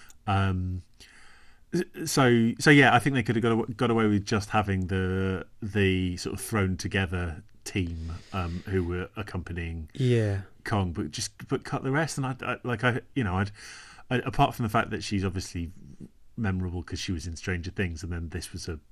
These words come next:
Speaker 1: sort of first
Speaker 2: Mm-hmm.
Speaker 1: big film role, I couldn't remember anything else about the human storyline from the previous film. So I, I certainly didn't need it to come back.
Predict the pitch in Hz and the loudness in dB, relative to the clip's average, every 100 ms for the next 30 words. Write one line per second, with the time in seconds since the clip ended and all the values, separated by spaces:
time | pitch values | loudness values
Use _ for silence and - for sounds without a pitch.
0 | - - 90 131 120 143 175 - 98 90 | -12 -10 -4 -2 -2 -2 -6 -4 -2 -2
1 | 85 80 - - - - - 156 117 85 | -6 -10 -14 -20 -10 -6 -4 -2 -2 -4
2 | 92 92 82 87 92 92 87 87 82 - | -4 -4 -4 -4 -2 -4 -4 -8 -8 -8
3 | 80 - 92 90 82 78 - - _ - | -10 -12 -10 -10 -8 -12 -14 -20 _ -16
4 | - - 92 85 85 78 90 87 92 85 | -12 -6 -4 -4 -6 -10 -10 -8 -6 -6
5 | - 85 82 78 87 107 95 98 98 - | -8 -10 -10 -10 -6 -2 -2 -4 -8 -20
6 | - - - - - 98 127 104 92 92 | -20 -20 -20 -16 -6 -4 -2 -2 -4 -6
7 | 90 80 87 80 - - 82 80 76 - | -6 -6 -6 -6 -10 -10 -8 -6 -6 -8
8 | - | -20